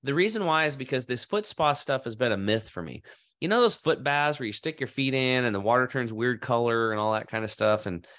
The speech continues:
you're like, "Wow, look at all this crap coming out of me." Well, come to find out that a lot of that is not even coming out of your feet. It's just the water, stuff that's in the water and the, the, the anodes in there and what's going on. It's not actually crap coming out of your feet.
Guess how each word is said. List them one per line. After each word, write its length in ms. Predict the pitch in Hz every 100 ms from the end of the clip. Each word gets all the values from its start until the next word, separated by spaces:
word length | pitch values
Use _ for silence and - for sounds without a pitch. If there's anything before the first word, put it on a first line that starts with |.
| _
you're 80 | 113
like, 140 | 110 -
"Wow, 220 | 262 175
look 120 | 156
at 60 | 170
all 60 |
this 100 | 151
crap 380 | - 156 190 -
coming 240 | 120 95
out 120 | 90 82
of 60 |
me." 100 | 80
Well, 360 | 87 139 151 - -
come 180 | 196 220
to 60 |
find 280 | - 147 143
out 220 | 156 151
that 80 | 123
a 20 |
lot 240 | 113 143 151
of 60 |
that 260 | 117 120 120 _ _ _ _
is 80 | 107
not 180 | 123 143
even 140 | 131
coming 240 | 120 127 123
out 140 | 117
of 80 | 110
your 160 | 98 90
feet. 340 | - 123 -
It's 200 | - 92
just 220 | - 110 -
the 160 | 98 - - - _
water, 440 | 107 123 127 127 120
stuff 320 | - 139 135
that's 180 | - 131
in 120 | 123
the 100 | 113
water 560 | 107 110 113 113 110
and 160 | 107 95
the, 160 | 92 -
the, 200 | 90 82 - 55
the 280 | 92 90 -
anodes 460 | 110 113 107 101
in 120 | 110 104
there 340 | 104 104 101
and 120 | 95
what's 160 | 101 -
going 260 | 101 95
on. 260 | 95 98 95 - - _ _ _
It's 220 | 110 -
not 240 | 131 131 120
actually 360 | 113 - 107
crap 360 | 95 - 104 -
coming 240 | 98 95
out 100 | 92
of 80 | 90
your 100 | 87
feet. 280 | - 90